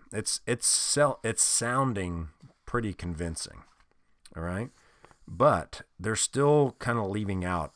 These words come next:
a lot of, a lot of things. So let's go over to one of the, um,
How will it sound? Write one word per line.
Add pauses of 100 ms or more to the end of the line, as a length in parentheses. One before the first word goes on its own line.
a
lot
of,
a
lot
of
things. (360)
So
let's
go
over
to
one
of
the, (720)
um,